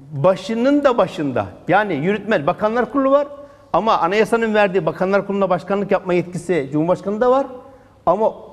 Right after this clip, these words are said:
onunla beraber o konsey de o yürütmeyi beraber yürütüyorlardı. Böyle bir sistem var Türkiye'de.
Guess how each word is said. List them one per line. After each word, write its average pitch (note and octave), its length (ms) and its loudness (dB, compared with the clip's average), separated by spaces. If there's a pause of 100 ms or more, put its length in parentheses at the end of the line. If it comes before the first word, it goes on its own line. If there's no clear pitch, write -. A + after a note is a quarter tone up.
(120)
onunla C#4 460 4
beraber C4 420 2 (320)
o C4+ 160 0
konsey C4 500 2
de F#3 200 2 (300)
o A3 120 4
yürütmeyi G3+ 840 0
beraber E3+ 400 4
yürütüyorlardı. B2 640 -4 (240)
Böyle D4 240 2
bir B3+ 60 0
sistem A#3 440 -4
var B2+ 100 -2 (100)
Türkiye'de. A#2+ 320 -8